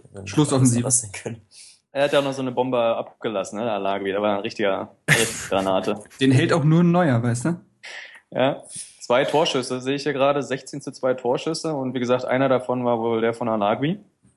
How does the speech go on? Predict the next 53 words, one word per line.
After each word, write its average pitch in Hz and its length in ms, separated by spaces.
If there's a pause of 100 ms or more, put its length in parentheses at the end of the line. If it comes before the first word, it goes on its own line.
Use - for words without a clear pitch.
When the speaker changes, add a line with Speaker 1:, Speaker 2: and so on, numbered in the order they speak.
Speaker 2:
Deswegen 135 300
hab 139 100
ich, 156 140
ich, 135 140
das 147 120
ist 190 140
auch 170 100
so 170 120
traurig 185 340
gewesen. 143 280
Man 139 180
muss 151 160
ja, 147 120
ich 123 220
schreibe 131 300
ja - 20
dann 123 80
die 120 80
Einzelkritik 165 480
und 135 140
Einzelkritiken 160 720
gegen 131 220
Bayern 127 280
machen 123 400
einfach 127 220
keinen 120 140
Spaß. 101 400 (360)
Speaker 3:
<laughs> - 160 (540)
Speaker 2:
Machen 170 160
einfach 156 180
Speaker 3:
Ja. 117 40
Speaker 2:
keinen 156 120
Spaß, 120 460
weil 143 240 (380)
entweder 208 420
musst 180 300
du - 60
alles 165 260
durchkritisieren 208 720
oder 185 300
wenn 175 120
du 170 80
irgendwas 160 340
sagst, 165 400 (340)
musst 170 180
du - 60
es 127 80
dann 185 260
revidieren, 170 480
wenn 160 100
du 156 80
sagst, 151 300 (420)
„Ja, 120 300